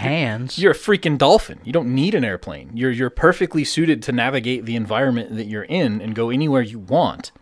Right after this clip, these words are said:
Speaker 2: and have an unlimited buffet and virtually, I mean, dolphins are across the whole planet. I mean, they're,
Speaker 1: Yeah.
Speaker 2: they're peak form. Now, on the one hand, though, that's what makes humans unique, because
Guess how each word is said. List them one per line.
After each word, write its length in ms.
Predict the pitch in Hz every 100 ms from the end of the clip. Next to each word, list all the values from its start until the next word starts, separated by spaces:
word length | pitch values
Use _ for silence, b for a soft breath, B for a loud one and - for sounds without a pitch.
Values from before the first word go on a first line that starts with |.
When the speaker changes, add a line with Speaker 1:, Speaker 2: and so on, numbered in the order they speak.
| b b b b -
Speaker 2:
and 120 | 120
have 160 | 135 127
an 80 | 120
unlimited 420 | 135 139 135 120
buffet 500 | 117 - 143 143 113
and 160 | 107
virtually, 560 | 107 131 - 127 120 110
I 40 |
mean, 180 | 117 123
dolphins 400 | 120 143 - 120
are 100 | 110
across 300 | 107 131 123
the 80 | -
whole 180 | - 143
planet. 440 | - 123 156 - _
I 20 |
mean, 220 | 110 113 107
they're, 240 | 127 120
Speaker 1:
Yeah. 280 | 120 196 196 -
Speaker 2:
they're 340 | 131 135 117 - b b b b b _ _ _
peak 280 | - 202 -
form. 480 | - 175 151 104 92 b b _
Now, 240 | 156 151 - _ _ _ _ _ _ _ -
on 80 |
the 80 | 143
one 180 | 160 202
hand, 200 | 165 151
though, 80 | 131
that's 180 | 123 -
what 120 | 117
makes 240 | 120 -
humans 460 | 147 139 123 104 -
unique, 480 | 117 107 139 139 107
because 460 | - 104 110 104